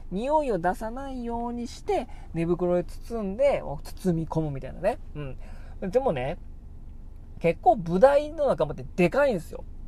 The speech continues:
でかいのにめっちゃ防御するやんって感じなんですけどね。えー、もっとね、小さいね、あの、念仏鯛とかね、まあ、そういったあの、魚やったらわかるんだけど、ブダイってそんな襲われるかなと思うんですけど、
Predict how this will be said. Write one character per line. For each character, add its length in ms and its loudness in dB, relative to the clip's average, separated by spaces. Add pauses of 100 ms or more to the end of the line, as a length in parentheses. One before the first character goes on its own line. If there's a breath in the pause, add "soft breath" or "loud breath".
(160)
で 240 6
か 220 -2
い 260 0
の 200 0
に 380 -4
め 180 2
っ 120 0
ち 100 2
ゃ 60 8
防 280 8
御 120 2
す 200 -4
る 100 2
や 140 2
ん 40 -8
っ 20 -8
て 140 -8
感 120 -2
じ 40 -2
な 60 0
ん 20 -4
で 40 -6
す 60 -12
け 60 -10
ど 60 -10
ね。 200 -4 (240 loud breath)
え 160 -2
ー、 40 -4
も 120 0
っ 20 -10
と 120 0
ね、 140 -6
小 200 -6
さ 160 4
い 60 -2
ね、 220 0 (220 loud breath)
あ 120 -4
の、 120 -6
念 240 0
仏 220 -2
鯛 180 0
と 80 -8
か 100 -6
ね、 120 2
ま 80 0
あ、 40 -2
そ 120 0
う 40 2
い 40 -6
っ 20 -12
た 160 4
あ 60 -2
の、 160 -8
魚 280 -2
や 60 2
っ 40 -4
た 80 -4
ら 40 -2
わ 60 0
か 120 0
る 100 0
ん 60 -8
だ 80 -10
け 80 -8
ど、 200 4 (320 loud breath)
ブ 220 0
ダ 160 -2
イ 40 -6
っ 40 -8
て 60 -10
そ 180 -4
ん 40 -2
な 80 -4
襲 120 -6
わ 160 -4
れ 100 -4
る 80 -4
か 80 2
な 80 0
と 80 -4
思 140 0
う 20 4
ん 40 0
で 40 -4
す 60 -12
け 100 -10
ど、 220 -2